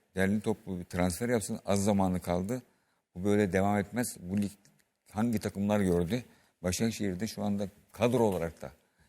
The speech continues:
iyi, iyi durumda değil. Şu anda daha üçü-,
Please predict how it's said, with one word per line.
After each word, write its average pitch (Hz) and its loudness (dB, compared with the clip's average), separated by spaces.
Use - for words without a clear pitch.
iyi, 95 0
iyi 98 4
durumda 87 0
değil. 113 0
Şu - 2
anda 127 2
daha 120 4
üçü-, 120 -8